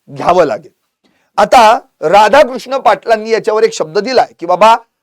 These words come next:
जे काही जीआर मध्ये काही त्रुटी असतील, अडचणी असतील, फेरफार करायचा असेल, तर तुम्ही फक्त आम्हाला सांगा, त्यामध्ये बदल करण्यात येईल." आता हा शब्द सरकार पाळतंय का, हे महत्वाचं,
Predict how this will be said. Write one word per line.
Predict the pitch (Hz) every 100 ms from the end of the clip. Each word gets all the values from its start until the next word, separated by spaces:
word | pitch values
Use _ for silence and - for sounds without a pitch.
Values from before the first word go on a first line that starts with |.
| _ 127
जे | 185
काही | 214 190
जीआर | 185 196 196
मध्ये | 196 202
काही | 208
त्रुटी | 180 170
असतील, | 196 - 196 180
अडचणी | 160 185 185
असतील, | 180 190 175
फेरफार | 147 147 185
करायचा | 180 170 165 175
असेल, | 151 196 247 - _ _ _ _ -
तर | 233 285 285 _ _ _ _ -
तुम्ही | 214 254
फक्त | 220 -
आम्हाला | 233 214 208 208
सांगा, | 185 165 190
त्यामध्ये | - 180 180 170
बदल | 190 147 160 175
करण्यात | 151 127 151
येईल." | 185 185 170 160 117 _ _ _ -
आता | 156 185
हा | 170 196
शब्द | 214 165 202 208 _ -
सरकार | - 143 - 190
पाळतंय | - 160 285 - 214
का, | - 135 _ _
हे | 147 180
महत्वाचं, | 185 180 190 180 190